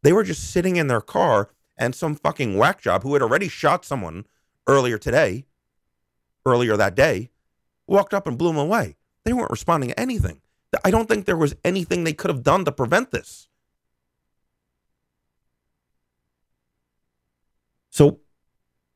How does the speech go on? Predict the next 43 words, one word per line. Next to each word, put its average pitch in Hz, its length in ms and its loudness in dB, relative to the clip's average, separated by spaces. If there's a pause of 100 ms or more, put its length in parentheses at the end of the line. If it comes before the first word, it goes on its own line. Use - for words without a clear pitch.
(300)
wh-, - 140 -12 (540)
what 196 200 2
is 233 160 -2
this? 170 300 -4
What 185 200 2
is 214 120 -4
this 202 180 -4
fucking 170 380 -6
ta-, 170 240 -2
they 147 140 2
feel? 196 520 0 (1500)
I, - 160 -2
I, 143 180 2
I 143 100 2
don't 147 140 0
understand 143 500 -2
it. - 160 -2
It, - 200 -4
it's, - 220 0 (180)
listen, 151 280 0 (500)
if 113 100 2
you 156 120 6
wanna 151 160 0
talk 139 160 0
about 117 200 0
safety, 190 440 0 (420)
I 127 80 4
don't 147 140 4
know. 127 340 2
I 123 60 4
don't 151 180 0
know 135 80 0
what 131 140 0
the 117 100 -2
logistics 107 580 -4
are 180 260 0
of 95 220 -4
bulletproof 123 520 -2
glass 110 400 0
in 113 40 -8
a 92 60 -6
police 107 320 -6
car, 185 300 0